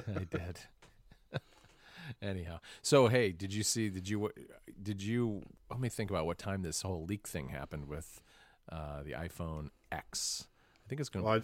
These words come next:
Speaker 2: I, I, it, for, for us, or for me, it was about four o'clock in the morning.
Speaker 1: Okay.
Speaker 2: Uh, or it maybe happened an hour before that, but I woke up at four o'clock in the morning, um, just 'cause I couldn't sleep, and I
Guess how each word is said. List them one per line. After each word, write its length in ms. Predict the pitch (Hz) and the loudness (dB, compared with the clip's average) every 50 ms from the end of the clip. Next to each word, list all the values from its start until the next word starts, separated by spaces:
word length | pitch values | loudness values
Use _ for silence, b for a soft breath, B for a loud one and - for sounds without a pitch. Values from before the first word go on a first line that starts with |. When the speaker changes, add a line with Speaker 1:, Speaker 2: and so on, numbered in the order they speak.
| - | 2
Speaker 2:
I, 60 | 113 | 2
I, 20 | 120 | 2
it, 340 | 120 - 113 127 - - - | 2 2 -2 -4 -6 -8 -4
for, 240 | - 127 113 104 | -2 0 0 0
for 180 | 95 - - - - | -2 -4 -6 -4 0
us, 520 | 123 123 165 190 - - - - - - - - - | 2 2 2 2 0 -4 -8 -8 -8 -8 -8 -4 -2
or 120 | 127 113 | -2 -2
for 160 | 104 - - | 0 0 0
me, 460 | 107 110 110 117 123 143 160 160 - - | 0 0 0 0 0 0 0 -2 -2 -2
it 200 | 120 123 - - | -4 -4 -4 -2
was 220 | 123 113 110 101 | 0 0 0 0
about 520 | 107 - - _ - 98 107 120 - - - | -2 -6 -4 _ 2 4 4 4 2 -2 -4
four 240 | - - 143 143 | -2 0 2 2
o'clock 300 | 143 135 - 147 - - | 2 2 0 -2 0 2
in 80 | 147 127 | 2 2
the 40 | 117 | 2
morning. 460 | 110 113 120 131 135 139 139 143 135 - - - | 2 2 2 2 2 2 0 -2 -6 -8 -6 -4
Speaker 1:
Okay. 220 | 101 104 - - 98 | -2 -2 2 2 2
Speaker 2:
Uh, 220 | 85 85 113 113 | 4 2 0 -2
or 260 | - 110 107 - 123 | 0 2 2 2 2
it 120 | 131 131 135 | 2 2 4
maybe 200 | 156 151 147 151 | 4 4 6 6
happened 320 | 143 143 127 - 131 120 | 6 6 6 4 2 0
an 80 | 113 113 | 2 2
hour 260 | 110 110 110 104 98 | 2 2 0 0 -4
before 320 | 98 104 - - 107 101 | -6 -8 -4 -4 -4 -2
that, 160 | 95 92 90 - | -2 -4 -4 -4
but 100 | - 92 | -4 0
I 120 | 113 120 | 0 0
woke 320 | 120 120 123 113 107 - - | 2 2 2 0 2 2 0
up 180 | 107 107 - | 0 0 -2
at 120 | - - - | -6 -8 -6
four 180 | - 104 101 | -6 -4 -4
o'clock 240 | 95 - 98 92 - | -4 -6 -8 -8 -8
in 80 | 107 95 | -8 -8
the 60 | 92 | -6
morning, 400 | 95 95 95 95 92 87 85 87 - - - - | -6 -6 -6 -6 -6 -6 -8 -8 -12 -18 -14 -10
um, 500 | 92 90 87 87 87 85 82 82 - - - _ b b b b b b b b b b - | -8 -6 -6 -6 -6 -8 -10 -12 -14 -18 -20 _ b b b b b b b b b b -10
just 160 | 110 - - | -10 -10 -8
'cause 120 | - 107 - | -10 -8 -6
I 60 | 95 | -6
couldn't 300 | - - 104 92 87 - | -6 -6 -8 -8 -8 -8
sleep, 320 | - - 101 98 90 - | -4 -4 -4 -4 -4 -8
and 100 | - 95 | -10 -10
I 80 | 90 | -10